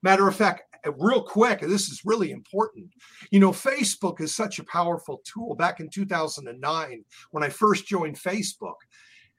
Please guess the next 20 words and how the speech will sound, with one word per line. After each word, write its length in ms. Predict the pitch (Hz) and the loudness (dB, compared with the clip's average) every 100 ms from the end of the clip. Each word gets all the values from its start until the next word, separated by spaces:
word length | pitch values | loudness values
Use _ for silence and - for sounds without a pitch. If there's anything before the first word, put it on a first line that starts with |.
| _ _ _ - | _ _ _ 2
I 80 | |
thought 260 | 196 277 - | 6 6 6
my 80 | 220 | 4
Facebook 540 | 196 240 202 240 214 | 4 2 0 0 0
book 200 | 214 190 | 0 -4
was 180 | 156 160 | -4 -8
broken 520 | 135 165 214 247 190 | -6 2 2 2 -2
'cause 180 | 156 170 | -4 -4
I 60 | 185 | -4
was 180 | 180 175 | -4 -4
invited 440 | 175 175 214 233 | 0 2 2 0
to 80 | 214 | 2
go 140 | 214 | 4
to 160 | 208 180 | 4 2
Africa, 520 | 170 - 185 156 156 | -2 -2 -6 -2 -2
and 100 | 185 | -2
about 240 | 147 151 - | -6 -8 -6
two 180 | 233 | -8
weeks 260 | 269 254 - | -8 -8 -10
before, 600 | - - 269 262 190 - | -10 -10 -4 0 0 0